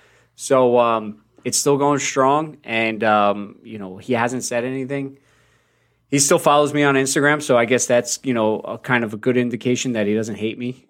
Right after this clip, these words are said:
yet. And, um, but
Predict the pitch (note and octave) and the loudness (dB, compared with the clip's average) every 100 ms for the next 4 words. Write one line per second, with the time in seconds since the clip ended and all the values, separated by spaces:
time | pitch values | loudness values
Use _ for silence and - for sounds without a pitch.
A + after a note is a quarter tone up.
0 | - G2 A2+ - _ _ _ _ _ - | -12 -6 -4 -6 _ _ _ _ _ -6
1 | C3 B2 A#2+ B2 B2 B2 C3+ - _ _ | -2 0 2 4 4 2 -2 -12 _ _
2 | _ _ - C#3+ C#3+ | _ _ 0 0 0